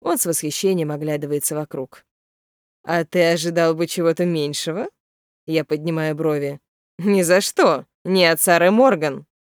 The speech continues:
Но ты планируешь выбросить все это ради безделушки?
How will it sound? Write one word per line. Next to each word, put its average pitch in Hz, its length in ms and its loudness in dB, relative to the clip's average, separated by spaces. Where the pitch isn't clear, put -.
Но 240 140 4
ты 381 120 6
планируешь 311 540 4
выбросить 208 480 0
все - 200 -2
это 220 200 2
ради 165 240 2
безделушки? 165 800 -2